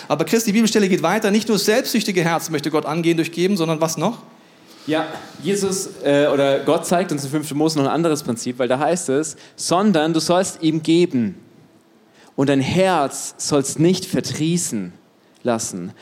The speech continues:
Speaker 2: dass du ihm gibst, denn dafür wird dich der Herr, dein Gott, segnen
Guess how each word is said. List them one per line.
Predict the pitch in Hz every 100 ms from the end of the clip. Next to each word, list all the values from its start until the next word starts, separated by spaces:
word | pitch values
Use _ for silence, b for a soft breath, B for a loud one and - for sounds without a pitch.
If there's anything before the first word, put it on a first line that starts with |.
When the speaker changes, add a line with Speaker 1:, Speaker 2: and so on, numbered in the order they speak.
| B
Speaker 2:
dass | - 135
du | 135
ihm | 123 117
gibst, | 151 196 180 208 - - - _ b b b
denn | 135 135
dafür | 131 190 - 147 135 143 -
wird | 135 143
dich | 120
der | 120
Herr, | 123 165 156
dein | 139 139 147
Gott, | 143 131 -
segnen | - - 175 175 170 120 101 92